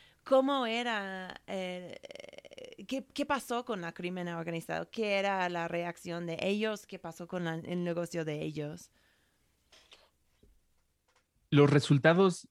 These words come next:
Speaker 2: de El Experimento Mexicano, la serie, eh, lo que te estamos contando, hay muy poquitos en su registro. Incluso en la época nunca se hizo pública porque no se acostumbraba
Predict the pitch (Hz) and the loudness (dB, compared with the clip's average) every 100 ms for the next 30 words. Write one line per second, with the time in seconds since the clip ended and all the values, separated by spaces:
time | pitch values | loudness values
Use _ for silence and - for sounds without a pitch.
0 | _ 120 123 - 117 117 117 - 113 104 | _ 2 2 6 6 6 4 2 2 4
1 | 110 147 151 139 113 - - 117 123 143 | 6 6 6 4 2 -4 2 4 6 4
2 | 190 _ _ _ _ _ _ _ _ _ | 0 _ _ _ _ _ _ _ _ _
3 | _ _ 120 107 - 139 139 135 135 131 | _ _ 2 2 4 6 8 8 8 6
4 | - - 85 - - - - _ _ _ | 2 -8 -8 -8 -10 -14 -16 _ _ _
5 | 123 117 110 - 135 139 - 117 110 120 | 4 4 0 2 4 4 4 2 4 6
6 | 123 156 - _ _ _ _ _ _ _ | 6 4 0 _ _ _ _ _ _ _
7 | _ _ _ _ _ - 143 156 160 196 | _ _ _ _ _ 4 8 10 10 10
8 | - 180 - 170 147 120 - - _ _ | 8 2 2 2 4 4 0 -18 _ _
9 | _ - 123 - 110 107 151 120 - - | _ -2 0 4 4 4 4 2 0 -18
10 | _ - 131 151 180 202 165 131 131 147 | _ 4 6 8 10 10 10 8 8 6
11 | 165 180 190 139 143 143 160 - 123 - | 4 4 6 6 6 4 2 2 -2 0
12 | 127 156 139 135 160 160 120 110 127 160 | 2 4 4 4 4 4 2 2 2 2
13 | - - 113 117 127 147 156 | 0 0 4 6 8 6 4